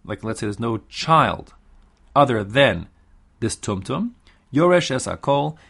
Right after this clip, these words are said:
he gets everything. Meaning if the Tumtum has no brothers or sisters, so then the Tumtum will get it all sing-, by himself.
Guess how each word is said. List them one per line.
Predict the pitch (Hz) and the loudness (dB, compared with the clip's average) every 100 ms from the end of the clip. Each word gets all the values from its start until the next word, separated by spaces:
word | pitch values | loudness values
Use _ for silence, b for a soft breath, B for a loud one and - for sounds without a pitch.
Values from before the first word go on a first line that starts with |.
| _ | _
he | 151 | 0
gets | 143 139 | 2 2
everything. | 147 139 110 98 - | 2 0 -2 -8 -8
Meaning | 110 107 | -6 -6
if | 101 | -8
the | 107 | -10
Tumtum | 98 151 139 | -6 -6 -4
has | 127 110 | -6 -6
no | 104 | -2
brothers | 110 104 101 92 | 0 0 -2 -6
or | |
sisters, | 87 - 104 175 254 - b b b - | -10 -10 -6 -6 -6 -10 b b b -16
so | - | -6
then | 113 | -4
the | 101 | -4
Tumtum | - 143 117 | -4 -4 -4
will | 104 | -6
get | 104 - | -6 -6
it | 95 - | -12 -8
all | 92 90 - 254 _ _ _ _ _ | -4 -2 -2 -6 _ _ _ _ _
sing-, | - 107 101 | -12 -10 -8
by | 92 95 | -6 -6
himself. | 87 101 165 | -6 -4 -4